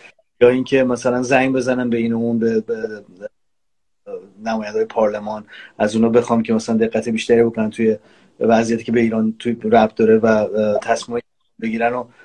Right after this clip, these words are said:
حواسشون باشه که چیکار باید بکنن. اینه که آدم واقعاً یه خورده گیجه، یه مقدار زیادی،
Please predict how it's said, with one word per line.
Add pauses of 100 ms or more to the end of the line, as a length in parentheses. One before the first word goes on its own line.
(120)
حواسشون
باشه
که
چیکار
باید
بکنن. (320)
اینه
که
آدم
واقعاً
یه
خورده
گیجه،
یه
مقدار
زیادی،